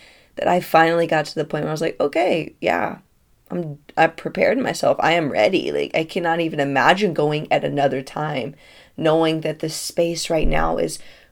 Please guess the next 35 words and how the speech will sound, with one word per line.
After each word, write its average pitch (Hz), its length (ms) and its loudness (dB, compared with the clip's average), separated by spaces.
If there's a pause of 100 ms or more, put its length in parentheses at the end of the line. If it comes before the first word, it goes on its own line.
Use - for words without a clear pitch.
(160)
curated 175 840 0
so - 520 2
completely 175 760 -4
for 160 680 -2
me 160 400 -4
to 160 140 -8
go. 165 600 -4 (320)
I'm 160 200 -2
not 151 200 2
on 190 120 2
my 226 160 0
land. 165 460 -2
We're 147 160 -4
not 147 340 -2
building 151 380 -2
right 147 260 -4
now. 151 380 -4 (280)
Me 165 180 -2
and 185 100 0
Josiah 175 520 2
are 156 60 0
taking 165 340 -6
some 190 220 -6
space 160 400 -4
to 175 100 -12
do 170 220 0
our 165 200 4
things, 165 460 -4
to - 100 -8
work 156 240 -4
on 175 140 -2
ourselves 185 460 -2
right - 200 -4
now. 156 260 -4
And 160 440 -6